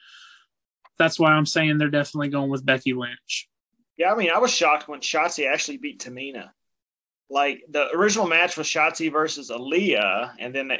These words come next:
Speaker 2: I guess something happened with Aaliyah, and they put Tamina in there, and it's like, "Shotzi's gonna lose again."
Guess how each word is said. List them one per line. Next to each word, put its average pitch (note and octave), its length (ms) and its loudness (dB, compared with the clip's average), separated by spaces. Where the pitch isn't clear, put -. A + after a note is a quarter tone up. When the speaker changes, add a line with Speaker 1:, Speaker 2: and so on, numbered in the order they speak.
Speaker 2:
I A#2+ 140 -2
guess C3+ 220 -4
something C3+ 260 -6
happened C3 280 -6
with B2 100 -10
Aaliyah, C3 720 0
and G#2+ 460 -8
they B2 140 -2
put - 280 -10
Tamina C#3+ 340 -2
in C3+ 120 -2
there, C3+ 100 -2
and C3 80 -2
it's B2 140 -6
like, - 180 -16
"Shotzi's D3+ 440 -6
gonna A#2+ 200 -8
lose B2+ 300 -10
again." A#2+ 720 -16